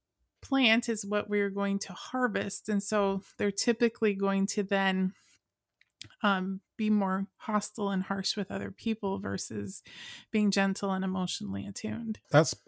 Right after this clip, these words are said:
Speaker 2: a perfect segue into the next question I have, which are boys more or less prepared for relationships than they used to be?
Speaker 1: Men actually are wanting more from their relationships now than they used to.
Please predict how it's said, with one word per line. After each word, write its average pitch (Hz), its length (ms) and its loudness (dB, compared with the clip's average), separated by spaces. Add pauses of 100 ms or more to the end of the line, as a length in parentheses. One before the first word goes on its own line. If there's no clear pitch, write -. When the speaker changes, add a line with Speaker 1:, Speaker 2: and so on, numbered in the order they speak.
Speaker 2:
a 123 80 6
perfect 135 560 4
segue 110 520 12
into 113 580 10
the 98 100 8
next 110 220 8
question 104 300 6
I 92 100 10
have, 85 320 4
which 98 180 2
are 143 160 10
boys 185 360 10
more 135 320 8
or 107 100 12
less 110 380 6
prepared 101 720 2 (140)
for 113 120 6
relationships 101 760 6
than 107 120 8
they 98 80 10
used 98 320 6
to 95 80 4
be? 76 240 -6 (100)
Speaker 1:
Men 220 560 4 (460)
actually 254 420 4
are 233 80 6
wanting 208 460 2
more 196 220 0
from 233 240 -2
their 247 160 4
relationships 247 880 0
now 247 180 2
than 247 200 0
they 254 100 2
used 254 400 0
to. 269 180 -2